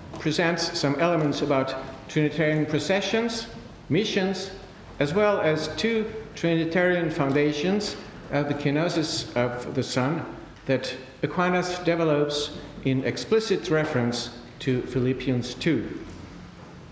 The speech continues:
My approach will be historical or systematic in a historical perspective. Although I'm reading Aquinas with modern problematics in the background,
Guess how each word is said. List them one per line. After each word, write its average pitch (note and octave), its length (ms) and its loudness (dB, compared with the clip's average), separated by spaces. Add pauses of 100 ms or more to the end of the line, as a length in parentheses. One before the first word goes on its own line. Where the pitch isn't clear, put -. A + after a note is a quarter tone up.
(1300)
My F3 360 4
approach A3+ 760 2
will F3+ 320 4
be F#3 400 2
historical D3+ 920 2 (300)
or C3 580 2 (280)
systematic F3 840 2 (600)
in C#3+ 180 4
a C#3+ 80 2
historical D#3+ 640 2
perspective. C3+ 600 0 (1120)
Although G#3+ 540 4
I'm D3 160 4
reading D#3+ 300 4
Aquinas E3 680 2 (440)
with C#3+ 300 0
modern D3+ 360 4
problematics D3 760 2
in C#3+ 80 2
the A#2 80 2
background, D3 720 0